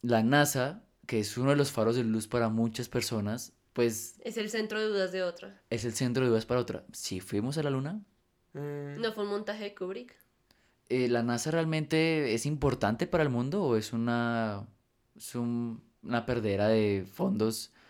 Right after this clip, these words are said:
Speaker 1: para las personas de Estados Unidos? Porque la nasa salva al mundo en Armagedón. O sea,
Speaker 3: Ujú.
Speaker 1: siempre los estadounidenses tienen que salvar el mundo.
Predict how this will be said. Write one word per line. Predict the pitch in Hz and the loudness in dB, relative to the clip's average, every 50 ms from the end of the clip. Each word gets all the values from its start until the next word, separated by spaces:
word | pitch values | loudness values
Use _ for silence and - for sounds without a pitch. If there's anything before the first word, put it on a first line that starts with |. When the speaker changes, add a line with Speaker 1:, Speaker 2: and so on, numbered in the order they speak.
| - - - _ _ _ _ | -20 -20 -20 _ _ _ _
Speaker 1:
para | 120 113 107 101 | 0 0 2 2
las | 98 98 95 - | 0 -2 -4 -8
personas | - - 98 95 104 98 101 98 | -8 -8 -8 -8 -6 -6 -6 -4
de | 107 110 | -6 -6
Estados | 107 - 98 98 101 104 | -4 -2 -2 -2 -2 -4
Unidos? | 110 101 95 - - - - - _ _ _ _ _ _ _ _ _ _ _ _ _ _ _ _ _ _ _ _ _ _ _ _ _ _ _ _ | -4 -6 -6 -6 -10 -14 -20 -20 _ _ _ _ _ _ _ _ _ _ _ _ _ _ _ _ _ _ _ _ _ _ _ _ _ _ _ _
Porque | - 135 147 143 139 143 - - 147 147 151 151 151 156 151 | 0 2 2 2 2 -4 -4 0 2 4 4 6 4 4 4
la | 151 151 151 | 2 0 2
nasa | 160 156 151 - 156 151 151 147 | 2 2 2 2 2 2 2 2
salva | 143 - 151 139 131 120 135 135 | 0 0 0 0 2 4 4 4
al | 131 | 4
mundo | 135 135 131 127 120 | 4 2 0 0 2
en | 127 127 | 2 2
Armagedón. | 127 123 120 110 110 - 101 101 101 92 - - _ _ _ _ _ _ - - - _ _ 147 | 2 4 2 0 0 0 0 0 0 -2 -4 -12 _ _ _ _ _ _ -20 -20 -20 _ _ -6
O | 131 | -2
sea, | 165 190 | 0 2
Speaker 3:
Ujú. | 180 170 | 2 2
Speaker 1:
siempre | 160 139 131 151 | 2 2 4 4
los | 156 160 | 4 4
estadounidenses | 151 151 135 120 117 110 113 120 117 | 6 4 4 4 4 4 4 2 0
tienen | - 131 123 123 | 0 -2 -2 0
que | 127 135 | -2 -2
salvar | 131 120 104 95 101 98 | -2 -2 0 0 0 2
el | 101 107 | 2 2
mundo. | 104 104 104 110 135 165 214 | 0 0 0 -2 -2 -4 -6